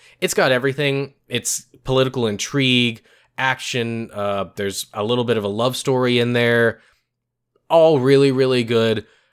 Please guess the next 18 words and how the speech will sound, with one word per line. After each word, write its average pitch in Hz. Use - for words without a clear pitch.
Uh, 107
I 127
would 117
highly 202
recommend 113
it. 104
I 143
would 180
put 156
this 143
up 120
with 98
Death 120
Note 180
in 123
terms 117
of 101
quality. 156